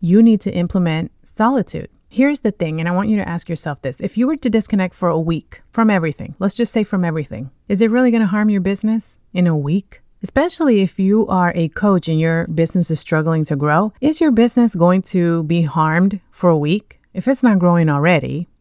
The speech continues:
what can an extra week do of you being disconnected? I promise you, it'll do some positive things in your business because it's going to impact your life.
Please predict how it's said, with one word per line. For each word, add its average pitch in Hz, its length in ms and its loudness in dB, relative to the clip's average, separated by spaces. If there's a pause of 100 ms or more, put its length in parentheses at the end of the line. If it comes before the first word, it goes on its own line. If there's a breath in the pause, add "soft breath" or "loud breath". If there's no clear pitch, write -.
what 202 220 4
can 190 140 2
an 175 120 2
extra 170 260 -2
week 156 240 -4
do 165 200 0
of 135 160 -4
you 165 100 0
being 151 260 -2
disconnected? 156 680 -6 (220)
I 175 100 0
promise 175 500 -2
you, 254 280 2 (120)
it'll 214 240 2
do 202 140 2
some 170 180 -2
positive 156 420 -4
things 151 240 -4
in 143 60 -6
your 131 120 -8
business 151 560 -8 (100)
because 180 260 -2
it's 170 120 -2
going 196 240 2
to - 120 -4
impact 175 380 -4
your 135 100 -4
life. 147 460 -2